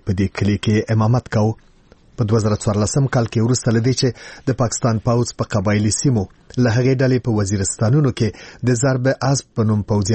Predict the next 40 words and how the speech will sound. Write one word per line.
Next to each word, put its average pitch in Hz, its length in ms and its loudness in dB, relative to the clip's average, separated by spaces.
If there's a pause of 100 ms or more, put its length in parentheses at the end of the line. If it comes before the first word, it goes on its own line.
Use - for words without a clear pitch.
عملیات 101 420 0
پیل 143 240 2
کړل، 131 300 0 (320)
له 123 100 2
یو 131 240 2
میلیون 123 400 2
ډیر 143 200 2
ملکي 110 360 -2
وګړي 113 380 2
له 101 40 0
خپلو 104 360 -2
مینو 120 420 0
وتلو 104 300 0
ته - 140 -6 (120)
اړ 139 60 2 (120)
شول. 120 240 0 (420)
په 123 60 0
دې 113 200 2
ډله 123 280 2
کې 127 120 2 (240)
زرګونه 120 400 2
وزیرستاني 101 760 0
کډوال 110 360 0 (380)
خوست - 320 -2
ولایت 104 380 -2
ته 113 120 0
ولاړل 107 380 0 (340)
او 104 80 2
له 101 200 2
هغه 113 220 2
وخته 127 260 -2 (100)
هلته 107 280 -2 (120)
استوګن 110 520 0
دي. 120 80 4 (1700)
د 135 160 -2
پاکستان 147 400 0
د - 140 -2
کورنیو 139 420 2
چارو 143 240 2
وزیر 147 360 0